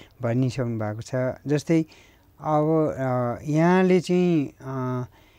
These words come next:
नेप-, इजरायलको कृषि देखेर नेपालमा,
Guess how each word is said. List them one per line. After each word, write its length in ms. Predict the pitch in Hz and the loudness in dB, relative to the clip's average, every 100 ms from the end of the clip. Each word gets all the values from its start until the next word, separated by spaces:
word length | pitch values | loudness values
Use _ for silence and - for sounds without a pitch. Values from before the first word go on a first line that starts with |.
| _ _ _ _ _ _ _ _ _ | _ _ _ _ _ _ _ _ _
नेप-, 480 | 170 156 190 - - | -2 4 4 4 -6
इजरायलको 600 | 175 196 190 208 226 220 | -2 2 6 8 6 2
कृषि 340 | 185 214 180 190 | 0 -2 0 2
देखेर 640 | 190 160 185 196 175 127 | 4 6 8 10 10 8
नेपालमा, 760 | 143 156 156 156 165 151 117 | 4 6 6 8 6 6 2